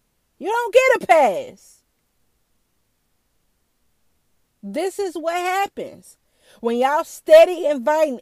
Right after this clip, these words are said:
every non-black person to the barbecue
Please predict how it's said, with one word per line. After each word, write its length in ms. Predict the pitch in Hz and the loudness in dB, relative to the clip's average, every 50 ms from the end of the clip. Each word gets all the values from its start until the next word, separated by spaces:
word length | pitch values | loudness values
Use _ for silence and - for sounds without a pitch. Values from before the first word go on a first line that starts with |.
| _ - | _ -2
every 440 | 269 330 381 403 - - 403 392 | 0 2 2 2 0 -6 -8 -8
non-black 840 | 339 320 302 294 320 349 359 359 339 285 320 320 339 339 320 - _ | -6 -6 -4 -4 -2 0 0 -2 -2 -4 -2 -2 -2 -2 -2 -6 _
person 460 | - 392 392 415 370 - - 311 285 | 0 0 0 0 0 -10 -12 -16 -16
to 160 | - - 349 | -12 -10 -8
the 80 | 370 370 | -8 -8
barbecue 840 | 339 349 453 494 494 494 480 - _ - 370 311 254 185 139 143 - | -4 -4 -2 0 0 0 -2 -4 _ -6 -6 -4 -4 -6 -6 -10 -14